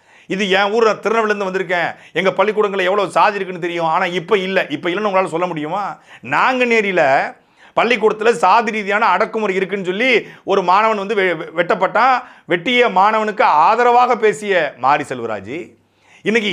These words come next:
ஏர்வாடியில நேத்து இவங்க கல்வியில் சிறந்த தமிழ்நாடு நிகழ்ச்சி நடத்திக்கிட்டு இவங்க வந்து, அஹ், மீடியா வச்சு ப்ர-, ப்ரமோ பண்ணிக்கிட்டு இருக்க இந்த வேளையில ஏர்வாடியில ஒருத்தன் அருவாளை வச்சு பள்ளிக்கூடத்து மாணவன் வெட்டியிருக்கிறான். கல்வியில் சிறந்த தமிழ்நாடு, வெக்கமா இல்ல உங்களுக்கு பேசுறதுக்கு?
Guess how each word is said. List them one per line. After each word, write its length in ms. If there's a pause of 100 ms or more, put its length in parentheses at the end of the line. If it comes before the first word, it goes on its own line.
ஏர்வாடியில 520
நேத்து 760
இவங்க 260
கல்வியில் 380
சிறந்த 220
தமிழ்நாடு 520
நிகழ்ச்சி 340
நடத்திக்கிட்டு 580 (260)
இவங்க 260
வந்து, 260 (1000)
அஹ், 380
மீடியா 320
வச்சு 200
ப்ர-, 240
ப்ரமோ 280
பண்ணிக்கிட்டு 300
இருக்க 200
இந்த 240
வேளையில 420 (140)
ஏர்வாடியில 440
ஒருத்தன் 240
அருவாளை 300
வச்சு 120
பள்ளிக்கூடத்து 400
மாணவன் 380
வெட்டியிருக்கிறான். 340 (220)
கல்வியில் 340
சிறந்த 200
தமிழ்நாடு, 380
வெக்கமா 340
இல்ல 120
உங்களுக்கு 320
பேசுறதுக்கு? 380